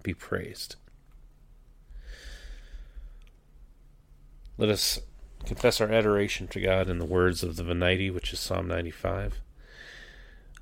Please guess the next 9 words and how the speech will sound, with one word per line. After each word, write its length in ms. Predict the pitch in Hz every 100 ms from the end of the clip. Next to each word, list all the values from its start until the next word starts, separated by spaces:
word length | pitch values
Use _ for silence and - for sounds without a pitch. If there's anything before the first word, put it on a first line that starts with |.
| -
Uh, 80 | - - - - - - - - - - - - - -
there 220 | 98 98
is 240 | 90 - 90
a 420 | 95 90 90 87 - - -
opening 480 | 117 107 104 98 98
and 120 | 90
closing 400 | - 101 92 92
response, 640 | 90 - - 90 87 -
which 380 | - - -